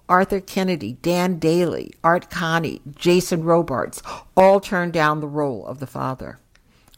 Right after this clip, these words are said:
While Maureen Stapleton, Judy Holliday,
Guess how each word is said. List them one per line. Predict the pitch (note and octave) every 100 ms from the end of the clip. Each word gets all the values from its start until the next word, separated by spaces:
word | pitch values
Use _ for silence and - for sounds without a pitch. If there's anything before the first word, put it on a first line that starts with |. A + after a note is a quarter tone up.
| -
While | E3+ E3 -
Maureen | E3 E3 E3+ E3+ E3
Stapleton, | - D#3 D#3+ D#3+ D#3+ E3+ F#3 G#3+
Judy | B2 B2 E3 D#3+ E3
Holliday, | E3+ D#3+ D#3+ E3 D#3+ D#3 D#3+